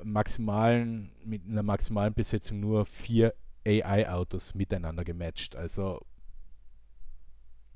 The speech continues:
auch sehr fad.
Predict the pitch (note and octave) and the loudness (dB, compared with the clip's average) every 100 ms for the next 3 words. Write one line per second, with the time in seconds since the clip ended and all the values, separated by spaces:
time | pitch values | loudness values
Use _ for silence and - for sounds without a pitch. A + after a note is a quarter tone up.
0 | - - - - - - - A2 G#2+ - | -16 -16 -16 -18 -16 -10 2 6 6 6
1 | A2 G2+ G2+ G2 - - - - - - | 8 10 10 8 4 -20 -20 -20 -20 -20
2 | - - - - - - _ - - - | -18 -20 -20 -20 -20 -20 _ -20 -20 -14
3 | - - - A2 G#2 F#2+ | -8 -8 10 12 12 10